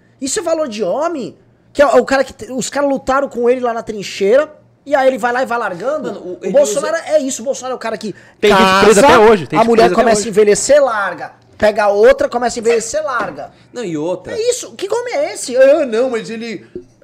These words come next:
Speaker 2: Ele
Speaker 1: Nada.
Speaker 2: usa, ele usou o filho pra derrotar a própria esposa. Só que
Speaker 3: Foi.
Speaker 2: mais. Quer ver uma história estranha que é recente? Vocês viram alguma foto do Carluxo com o próprio filho?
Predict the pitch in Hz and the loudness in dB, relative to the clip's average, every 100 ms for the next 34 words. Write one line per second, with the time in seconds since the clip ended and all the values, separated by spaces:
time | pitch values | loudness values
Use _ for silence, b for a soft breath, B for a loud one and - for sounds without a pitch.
0 | - 185 202 247 247 254 208 208 196 214 | -6 -4 -2 -6 -6 -6 -4 -6 -4 -4
1 | 220 - 160 180 180 160 160 143 139 139 | -4 -8 -10 -10 -10 -8 -8 -8 -8 -8
2 | 139 139 147 - - 127 110 101 139 123 | -10 -12 -18 -14 -8 -6 -8 -12 -8 -6
3 | 120 123 147 156 - - b b - 220 | -6 -6 -6 -6 -8 -14 b b -8 -6
4 | 349 - - 131 120 156 143 - 113 101 | -6 -8 -4 -4 -4 -8 -8 -8 -12 -10
5 | - 151 107 - _ _ _ b b 165 | -10 -10 -14 -20 _ _ _ b b -10
6 | 202 165 202 226 156 180 208 - - 139 | -10 -10 -12 -12 -12 -14 -20 -20 -8 -6
7 | 139 117 120 - 110 123 120 - 107 - | -6 -10 -16 -12 -12 -12 -14 -18 -18 -12
8 | 120 98 - 147 117 | -12 -12 -16 -16 -16